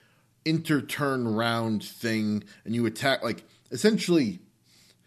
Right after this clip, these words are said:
each player gets, uh, like, there's a, this attack token, it's called, that goes back and forth between the players every, essentially every other round, right? You get to attack, um, with some mechanics around, screwing around with that.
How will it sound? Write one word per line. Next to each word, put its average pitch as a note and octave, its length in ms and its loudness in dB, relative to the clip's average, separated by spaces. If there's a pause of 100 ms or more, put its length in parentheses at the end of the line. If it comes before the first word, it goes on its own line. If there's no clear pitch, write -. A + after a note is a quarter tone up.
(680)
each F3+ 440 -2 (240)
player D3 880 4
gets, - 480 -2 (180)
uh, F#2 540 2 (800)
like, B2+ 240 -4 (120)
there's D3 260 4
a, B2+ 240 4
this C3+ 160 -6
attack B2+ 340 -2
token, G#2 300 -4
it's F2+ 120 -6
called, F#2 380 -4
that G#2+ 120 -4
goes A2+ 140 -2
back B2 220 2
and A#2 140 -6
forth A2 240 -2
between A#2 180 -6
the G#2 60 -4
players F#2 440 -2
every, G#2+ 360 -4 (160)
essentially D3 680 0
every A2+ 280 -2
other G#2 200 -2
round, F2 320 -2
right? F2+ 140 -4
You F#2 120 -10
get F#2+ 180 -6
to G#2 100 -8
attack, F#2+ 440 -6 (580)
um, F#2+ 420 -2 (500)
with C3+ 160 0
some B2 300 0
mechanics G#2+ 540 -2
around, G2 340 -4
screwing A2 320 -6
around F#2+ 240 -4
with E2+ 140 -12
that. D#2+ 320 -4